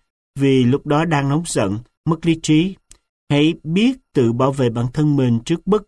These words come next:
cứ hành vi bạo lực, ngược đãi nào, thậm chí là từ người yêu. Không cho rằng tình yêu là tất cả. Mặc dù hơi trái ngược, nhưng điều này có thật.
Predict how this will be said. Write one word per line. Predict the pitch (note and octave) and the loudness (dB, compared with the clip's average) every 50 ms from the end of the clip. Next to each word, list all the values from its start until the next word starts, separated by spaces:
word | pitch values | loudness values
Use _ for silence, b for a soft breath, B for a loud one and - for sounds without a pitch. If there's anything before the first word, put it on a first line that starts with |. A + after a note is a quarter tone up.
| _ _ | _ _
cứ | - F#3 F#3+ G3+ | -2 -2 0 0
hành | F#3+ E3+ C3+ A#2 | 0 -2 -2 -2
vi | A2 D3 D3+ D3+ D3 C#3+ | 0 0 2 2 4 2
bạo | C3+ B2 A2+ G#2 A2 | 0 -2 -2 -2 0
lực, | B2 B2+ B2 A#2+ - _ _ _ _ _ _ - | 0 0 0 -2 -4 _ _ _ _ _ _ -2
ngược | C#3 C3+ A#2+ | -2 -2 0
đãi | C3+ C#3 D3 | 0 0 0
nào, | D#3+ D#3 C#3 C3 A#2+ A#2+ B2 - _ _ _ - | 0 0 0 0 -2 -4 -6 -12 _ _ _ -6
thậm | A#2 A#2 A#2 A#2 - | -4 -4 -4 -4 -2
chí | - C#3 C#3 C#3+ E3 G3+ A3+ - _ _ _ _ - | 0 2 2 2 2 0 -4 -10 _ _ _ _ -4
là | C3+ C3 C3+ B2+ A#2+ G#2 - _ | -2 0 2 2 0 -2 -4 _
từ | - B2 A#2 | 0 2 2
người | A#2 A#2 A2+ G2+ - | 4 2 2 0 0
yêu. | A#2+ C3+ C#3 C#3 C3+ B2+ B2+ A#2+ _ _ _ _ _ _ _ _ _ _ _ _ _ _ _ _ _ _ _ _ _ _ _ _ _ _ _ _ | 0 2 2 2 2 0 -4 -8 _ _ _ _ _ _ _ _ _ _ _ _ _ _ _ _ _ _ _ _ _ _ _ _ _ _ _ _
Không | - - G3 G3 | -2 0 0 2
cho | - G3 F#3+ | 2 0 0
rằng | F#3+ F3+ D#3 C#3 C3 B2+ - | 2 0 0 0 0 -2 0
tình | C#3+ C3 B2+ | -2 -2 0
yêu | - D3+ D#3+ D#3+ E3 D#3+ D#3 | 2 2 4 4 4 4 2
là | D3 C#3+ B2+ A#2+ | 0 0 -2 -4
tất | - - F#3 F#3+ - _ | -4 -4 -6 -6 -6 _
cả. | - A#2+ F#2 E2+ G#2 C3 D3+ D3+ _ _ _ _ _ _ _ _ _ _ _ _ _ - | -6 -4 -4 -4 -6 -8 -10 -14 _ _ _ _ _ _ _ _ _ _ _ _ _ -4
Mặc | C#3+ C3 - - | -4 -4 -2 0
dù | C#3+ C#3+ C3+ | 0 2 2
hơi | A#2+ D3+ D3 C3+ - | 2 0 -2 -2 -2
trái | - C#3+ D#3+ F#3 | -2 -2 0 2
ngược, | G3 E3+ C#3 A#2+ A#2 - _ _ _ _ _ - | 2 2 2 2 0 -4 _ _ _ _ _ -2
nhưng | E3 F3 E3 D#3+ D3+ | 0 0 2 2 2
điều | D3+ C#3+ | 0 0
này | C#3 C#3 C3+ C3 B2 A#2+ | 2 0 0 0 0 -2
có | - D3 E3+ | -2 -6 -4
thật. | - - C3+ A#2 | -2 -2 -4 -4